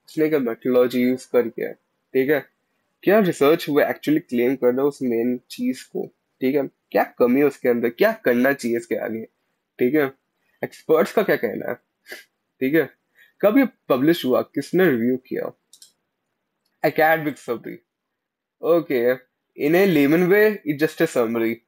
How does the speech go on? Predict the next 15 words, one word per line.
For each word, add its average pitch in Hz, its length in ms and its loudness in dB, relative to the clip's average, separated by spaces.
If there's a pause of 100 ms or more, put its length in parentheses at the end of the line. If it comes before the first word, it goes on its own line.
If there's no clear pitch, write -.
(680)
Okay, - 340 -12
forgive 135 400 0
me, 120 100 -2
ma'am। 117 280 0 (480)
ठीक 127 180 0
है, 139 120 0 (1600)
Summary 190 320 4
बनानी 165 360 4
है 156 60 6
limited 151 360 2
time 139 280 0
के 139 140 0
अंदर, 135 400 0 (340)
ठीक 127 180 0
है, 131 160 2